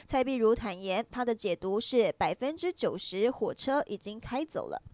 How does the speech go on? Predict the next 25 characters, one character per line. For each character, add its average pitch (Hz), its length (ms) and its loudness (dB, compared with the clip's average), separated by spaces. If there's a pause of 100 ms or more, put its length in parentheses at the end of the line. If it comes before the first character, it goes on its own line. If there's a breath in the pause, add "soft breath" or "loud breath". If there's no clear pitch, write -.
(500 loud breath)
二 302 80 4
零 285 160 0
二 285 120 4
四 277 120 0
总 247 200 0
统 254 160 -2
大 269 180 2
选， 196 340 0
在 262 220 4
野 196 180 2
阵 277 240 -2
营 214 240 -8
在 254 140 4
蓝 214 240 0
白 226 180 4
合 226 160 0
议 277 160 -2
题 233 200 -2
上 247 260 2
已 202 140 -6
经 226 240 -8
僵 240 240 0
持 214 180 0
许 226 180 0
久。 247 240 2